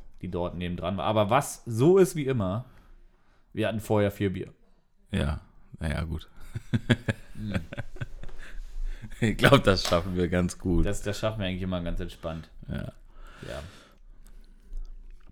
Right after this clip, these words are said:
Speaker 2: Friedrich, wie immer, wie geht's dir?
Speaker 1: Ich glaube, allgemein geht's mir ganz gut.
Speaker 2: Oh, es klingt nicht so.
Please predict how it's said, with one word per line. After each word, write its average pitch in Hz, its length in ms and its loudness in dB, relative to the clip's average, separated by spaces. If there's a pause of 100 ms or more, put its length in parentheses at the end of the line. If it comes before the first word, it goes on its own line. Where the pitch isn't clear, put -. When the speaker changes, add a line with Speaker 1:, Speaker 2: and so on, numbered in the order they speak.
(680)
Speaker 2:
Friedrich, 107 440 10 (1200)
wie 95 160 6
immer, 87 420 8 (140)
wie 87 80 4
geht's 101 280 4
dir? 87 220 0 (2250)
Speaker 1:
Ich - 80 -8
glaube, 127 280 4
allgemein 120 500 2
geht's 127 200 -2
mir 107 120 2
ganz 90 220 0
gut. 117 300 -2 (720)
Speaker 2:
Oh, - 160 -4
es 135 140 -6
klingt - 220 -2
nicht 120 160 0
so. 98 760 4